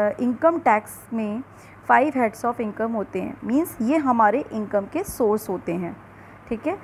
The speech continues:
Section fourteen ये कहता है कि कौन सा head किस section तक रहता है। First head जो हमारा होता है वो होता है income from salary।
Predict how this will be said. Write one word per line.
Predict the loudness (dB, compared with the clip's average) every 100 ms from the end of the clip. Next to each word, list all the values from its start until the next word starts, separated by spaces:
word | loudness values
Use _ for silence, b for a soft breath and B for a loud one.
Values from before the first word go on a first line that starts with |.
| B B 2
Section | 2 4 0
fourteen | 4 4 4 0
ये | 2 0
कहता | 0 0 0
है | 0 -2 -4
कि | -6 -10 -10 4
कौन | 6 8 4 0
सा | 4 6
head | 6 2 0 0 -2 -6
किस | -6 -4
section | -2 -2 -4 -8 -6 -2
तक | 0 0 -4 -6
रहता | -4 0 0
है। | 0 -2 -6 -16 B B B -20 4
First | 4 4 2
head | 0 2
जो | 0 2
हमारा | 2 2
होता | 0 -2 -2
है | -2
वो | -2
होता | 0 0
है |
income | 0 -2 0 0
from | 0 2
salary। | 4 4 2 -2